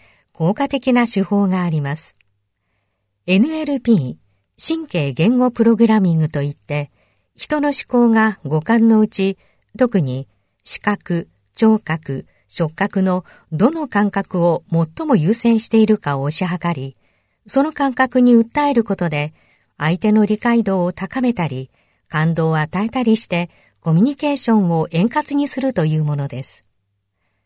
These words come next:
ウェブサイトのユーザー層によって使い分ける必要があるんですが、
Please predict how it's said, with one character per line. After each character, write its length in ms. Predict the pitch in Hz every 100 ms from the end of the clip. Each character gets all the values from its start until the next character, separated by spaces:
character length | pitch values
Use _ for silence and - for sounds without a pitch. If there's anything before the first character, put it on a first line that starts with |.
| _ _ _ _ _
ウ 60 | 175
ェ 80 | 180
ブ 100 | 311
サ 180 | 339
イ 100 | 330
ト 160 | - 190
の 100 | 160
ユ 200 | 156 220
ー 20 |
ザ 180 | 262 254
ー 40 | 247
層 200 | 202 190
に 140 | 175
よ 80 | 175
っ 40 |
て 220 | - 165
使 260 | 160 - 196
い 100 | 247
分 100 | 247
け 140 | 254
る 100 | 240
必 240 | 170 - 180
要 160 | 190
が 140 | 202 202
あ 60 | 185
る 80 |
ん 80 | 170
で 100 | 151
す 140 | 151 147
が、 240 | 143 147